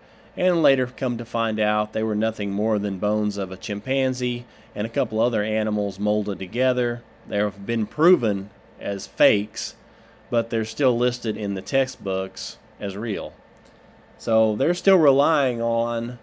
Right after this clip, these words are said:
a fake hoax for their proof instead of anything else, 'cause they don't have any.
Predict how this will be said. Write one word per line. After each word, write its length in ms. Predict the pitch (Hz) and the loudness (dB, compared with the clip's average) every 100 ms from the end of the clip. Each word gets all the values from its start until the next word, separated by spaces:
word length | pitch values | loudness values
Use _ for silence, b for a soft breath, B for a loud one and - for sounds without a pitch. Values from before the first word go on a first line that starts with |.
| - - - - | -20 -20 -20 -12
a 120 | 104 | -12
fake 380 | - 143 143 - | 0 2 2 -4
hoax 800 | - - 147 139 - - - - - - - - - - - - - - - - - - - - - - - - - - | -8 2 4 4 -2 -4 -4 -8 -18 -20 -20 -20 -20 -20 -20 -20 -20 -20 -20 -20 -20 -20 -20 -20 -20 -20 -20 -20 -20 -20
for 720 | - - 123 120 117 113 110 104 | -20 -6 -2 2 2 2 0 -4
their 520 | - 113 110 107 104 | -4 0 2 2 0
proof 720 | 101 - 208 170 120 131 - - | -4 0 4 6 4 2 -6 -14
instead 460 | 127 117 - 135 123 | -8 -8 -2 2 2
of 100 | 117 | 0
anything 640 | 113 110 117 110 107 104 - - | -4 -2 -2 0 -2 -6 -12 0
else, 340 | 143 113 120 | 4 4 2
'cause 140 | - 107 | -2 -2
they 100 | 110 | 0
don't 140 | 101 | -2
have 260 | 135 208 113 | 0 2 2
any. 280 | 90 87 | -4 -10